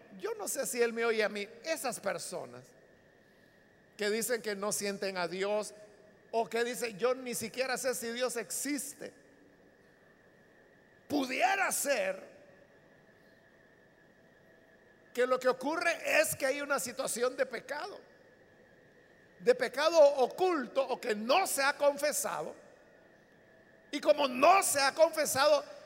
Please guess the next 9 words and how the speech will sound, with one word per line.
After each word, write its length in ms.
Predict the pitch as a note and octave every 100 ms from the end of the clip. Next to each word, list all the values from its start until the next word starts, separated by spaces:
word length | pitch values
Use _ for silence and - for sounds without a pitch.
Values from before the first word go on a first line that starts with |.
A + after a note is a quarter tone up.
| -
existe 540 | A#3+ A#3+ D4 D#4 D#4+
esa 280 | D4+ - C4
brecha, 600 | B3 D#4+ F4+ E4+ - A3 B3
esa 360 | B3+ C#4 A#3+ - - - - - - -
distancia, 960 | A3+ A#3+ - F4 F4+ F4 C4+ - A3+
ese 220 | B3+ C4 C4+
alejamiento 1120 | B3+ F3 F#3+ G3 B3 C#4+ D4 A#3+ G3 A3+ F#3+
de 120 | F#3
Dios. 560 | G#3 C#4+ D#4 - -